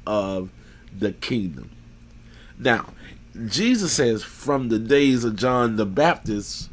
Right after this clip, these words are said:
from, from the, from the day that the forerunner came until me, the, the kingdom of heaven suffered violence."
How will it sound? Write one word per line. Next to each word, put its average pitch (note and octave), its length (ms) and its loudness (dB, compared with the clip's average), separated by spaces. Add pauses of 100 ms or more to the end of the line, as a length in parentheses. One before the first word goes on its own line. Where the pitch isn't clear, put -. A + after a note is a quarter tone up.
(120)
from, A2 320 -4
from G#2+ 360 -4
the, G2 280 -4
from G2+ 400 -6 (300)
the G2+ 100 -2
day D3 400 4
that A2+ 320 -2 (100)
the F#2+ 260 -8
forerunner A2+ 720 -2
came F#2 540 -4 (380)
until A2 520 -2
me, A2 420 -2 (1000)
the, F#2 140 -4
the G2 200 -4
kingdom A#2+ 680 -2
of G2 280 -8
heaven G#2 420 -2 (220)
suffered A2+ 420 -4
violence." F#2+ 400 -6